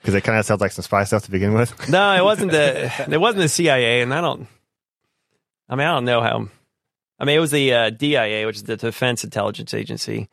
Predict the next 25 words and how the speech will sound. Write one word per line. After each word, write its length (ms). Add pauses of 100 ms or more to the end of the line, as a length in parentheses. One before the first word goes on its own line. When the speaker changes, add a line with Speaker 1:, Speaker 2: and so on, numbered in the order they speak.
(180)
Speaker 1:
Oh, 140
okay. 220
Speaker 2:
But, 260
uh, 280 (400)
to 80
be 100
honest 260
with 160
you, 120
if 80
you 80
ask 260
me 80
specifics 680
of 80
what 140
he 60
did, 280
and 80
I, 160
and 140
I'm 140
being 260
completely 460
honest, 440